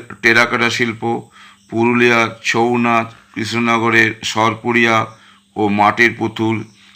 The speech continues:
সবংয়ের মাদুর, বর্ধমানের মিহিদানা, শক্তিগড়ের ল্যাংচা, আর অবশ্যই জয়নগরের মোয়া। এছাড়া আরও অনেক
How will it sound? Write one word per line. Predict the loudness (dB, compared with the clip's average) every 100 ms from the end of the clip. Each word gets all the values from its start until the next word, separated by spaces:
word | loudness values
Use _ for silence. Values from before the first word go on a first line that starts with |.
| -16
সবংয়ের | -2 0 0 0 2 2 0 -4
মাদুর, | -6 0 0 2 0 -2 -8 -14
বর্ধমানের | -4 -2 -2 -2 -2 -2 -2
মিহিদানা, | 0 0 0 0 0 0 -2
শক্তিগড়ের | -4 -8 -6 -4 0 0 0
ল্যাংচা, | 0 0 0 -2 0 0 -2 -14 _ _
আর | -4 -2
অবশ্যই | 0 -2 -2 -2 0 -2 -6 _ -16 -6
জয়নগরের | -4 -2 -2 0 0 2 0 -2 -12 _ _
মোয়া। | -10 -6 -6 -6 -12 _ -20 _
এছাড়া | -2 0 2 6
আরও | 6 4 2
অনেক | 2 0 -2 -4